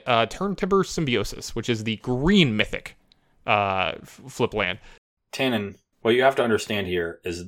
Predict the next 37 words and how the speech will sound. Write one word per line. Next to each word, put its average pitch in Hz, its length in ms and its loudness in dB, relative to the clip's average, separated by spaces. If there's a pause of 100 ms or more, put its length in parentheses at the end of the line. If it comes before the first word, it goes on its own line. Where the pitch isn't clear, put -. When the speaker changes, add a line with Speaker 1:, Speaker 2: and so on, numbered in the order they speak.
(140)
Speaker 2:
this 135 200 2
is 143 100 2
basically 113 460 8
just 98 260 4
the - 60 -10
standard 92 480 2
deck. - 280 -4 (340)
Speaker 1:
Yep. 117 180 2 (500)
Speaker 2:
With, 107 520 8 (440)
you 98 120 -2
know, 92 400 2
adding 113 240 10
Yorion, 107 580 8 (840)
and 101 120 2
that 101 140 6
gives 101 160 4
you 107 100 8
a 98 40 4
bu-, 101 160 2
you 101 60 -2
know, 95 100 4
twenty 98 240 0
extra 101 180 -2
cards, 95 480 4
and 95 100 0
those 98 140 2
twenty 120 220 6
extra 113 200 4
cards 104 220 6
are 98 60 2
the 95 80 4
non-standard 90 560 4
ones. - 260 -14
It's - 80 -14
like 82 140 -14
you 87 100 -4
get 90 240 0